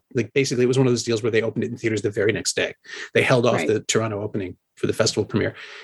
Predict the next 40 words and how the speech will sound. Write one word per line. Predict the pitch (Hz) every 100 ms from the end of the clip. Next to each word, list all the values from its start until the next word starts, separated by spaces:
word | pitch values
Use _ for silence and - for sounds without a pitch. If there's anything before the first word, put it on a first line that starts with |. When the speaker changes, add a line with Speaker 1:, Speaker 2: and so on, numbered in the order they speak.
| -
Speaker 1:
And | 127 123 120
I | - 131
went | 127 123
the | 127
next | 113 -
day | 208 180
and | 107
I | 104
caught | - 110
a, | 107 104
like, | 104
a | 107
Sunday | 107 104
matinee | 101 101 104 101
or |
something. | - 101 110 104 -
And | 117 117 110 117 - - - _ _ _ _ -
I | 160
was, | 151 151 127 -
I | 143 156
was | 127 143 135
the | 143
grandson. | 170 214 240 - 104
It's | 107
just | - 131
like, | -
"There's | 202 117
no | 113 104
way. | 82 87 90 82 - - _ _ _ -
This | 185 -
is, | 147 113 113
like, | 113
the | -
Spinal | - - 180 302
Tap | 302 294
guy? | - 285 320
Come | - 233 135
on." | 85 - - -
And | 151 196
then | 202 202 190